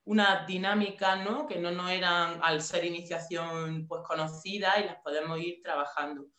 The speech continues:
Luego también, hasta cierto punto, aunque quizá en este momento no sea lo más fácil, pues tenemos otras medidas de seguridad, ¿no? Pues ya te digo, llevamos las mascarillas, estamos todo el rato con nuestro gel hidroalcohólico,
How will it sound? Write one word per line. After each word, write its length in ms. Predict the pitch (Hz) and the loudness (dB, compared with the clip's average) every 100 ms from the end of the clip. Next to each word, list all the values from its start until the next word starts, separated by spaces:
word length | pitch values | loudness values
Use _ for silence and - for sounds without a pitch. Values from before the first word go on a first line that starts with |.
| _ _ _ - | _ _ _ -8
Luego 380 | 185 202 226 226 | 0 4 4 6
también, 840 | 208 208 196 196 208 233 233 - - | 4 4 2 2 2 2 0 -4 -12
hasta 260 | - 170 | -8 -6
cierto 640 | 165 214 202 202 - 190 | -4 -2 -2 -6 -6 -6
punto, 540 | 170 220 226 208 208 - | -2 2 2 0 -4 -4
aunque 220 | 165 160 | -8 -10
quizá 320 | 160 160 170 | -10 -6 -2
en 80 | 180 | -2
este 260 | 185 185 185 | -2 -6 -6
momento 480 | 170 175 180 175 170 | -4 -4 -4 -4 -6
no 100 | 165 | -4
sea 280 | - 165 | -2 0
lo 100 | 160 | 0
más 560 | 156 160 165 160 160 - | 0 0 2 0 -2 -2
fácil, 480 | 175 - - 190 - _ _ _ - | -2 -2 -6 -10 -10 _ _ _ -10
pues 120 | 160 | -6
tenemos 360 | 170 160 165 165 | -4 -2 -2 0
otras 240 | 170 165 | 0 0
medidas 500 | 151 156 156 156 147 | 0 -2 -2 -2 -2
de 600 | 151 143 143 139 139 147 | -2 -2 -2 -2 -2 -4
seguridad, 800 | - - 170 151 151 139 156 139 | -6 -6 -2 -2 -4 0 0 0
¿no? 160 | 143 175 | -2 -4
Pues 100 | 160 | -4
ya 140 | 156 | 0
te 60 | 151 | 0
digo, 140 | 151 | 0
llevamos 300 | 143 147 147 | -2 -2 -2
las 140 | 143 | -2
mascarillas, 760 | 147 143 - 143 170 175 170 165 | -4 -6 -6 -6 -4 -2 -2 -2
estamos 300 | 160 147 151 | -2 -4 -4
todo 160 | 147 151 | -2 -2
el 80 | |
rato 300 | 143 143 143 | 0 -2 -4
con 120 | 147 151 | -6 -6
nuestro 300 | 151 - 156 | -6 -8 -10
gel 200 | 156 151 | -6 -4
hidroalcohólico, 1200 | 151 147 151 151 190 165 190 175 - - 185 | -2 0 0 -2 -4 -2 -2 -2 -4 -2 -2